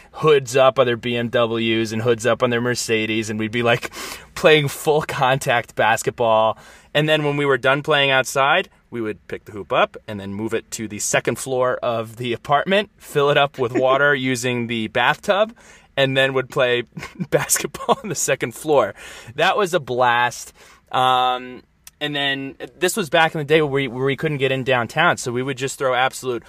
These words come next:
bu-, bu-, bangers at, uh, <laughs> at the, uh, at the Golden Harvest Circle Street. Shout out to the, uh,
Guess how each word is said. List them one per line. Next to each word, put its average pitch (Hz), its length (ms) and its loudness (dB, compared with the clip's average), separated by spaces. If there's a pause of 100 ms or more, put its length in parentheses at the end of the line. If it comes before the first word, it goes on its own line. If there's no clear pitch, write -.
(200)
bu-, - 160 2 (100)
bu-, - 160 2 (140)
bangers 127 680 0 (100)
at, 123 260 -2
uh, 127 400 2 (180)
<laughs> - 200 -6
at 160 220 2
the, 165 220 2
uh, 139 240 0 (640)
at 151 140 -4
the 160 80 -6
Golden 160 320 4
Harvest 165 400 0
Circle 156 320 -2
Street. 147 540 -6
Shout 156 320 0
out 156 160 4
to 175 140 -2
the, 143 260 -2
uh, 117 480 0